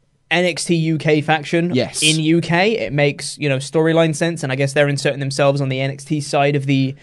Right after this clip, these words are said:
Speaker 1: invasion stuff, which is
Speaker 2: Yes.
Speaker 1: cool. Um, but yeah, they kinda beat up Heavy Machinery for a bit.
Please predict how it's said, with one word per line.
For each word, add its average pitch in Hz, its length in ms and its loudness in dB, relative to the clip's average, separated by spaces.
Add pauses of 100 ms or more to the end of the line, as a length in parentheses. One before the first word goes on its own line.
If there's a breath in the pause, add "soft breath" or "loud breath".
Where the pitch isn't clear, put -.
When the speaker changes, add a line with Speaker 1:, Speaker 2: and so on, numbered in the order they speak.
(300 soft breath)
Speaker 1:
invasion 170 560 4
stuff, 190 260 6
which 143 240 4
is 131 80 -4 (120)
Speaker 2:
Yes. - 40 -6
Speaker 1:
cool. 240 520 2 (420 soft breath)
Um, 165 480 4
but 190 240 0
yeah, 233 200 6
they 214 140 4
kinda 202 300 4
beat 156 280 0
up 196 140 4
Heavy 185 180 0
Machinery 175 460 0
for 143 220 -2
a 131 60 -2
bit. 139 340 2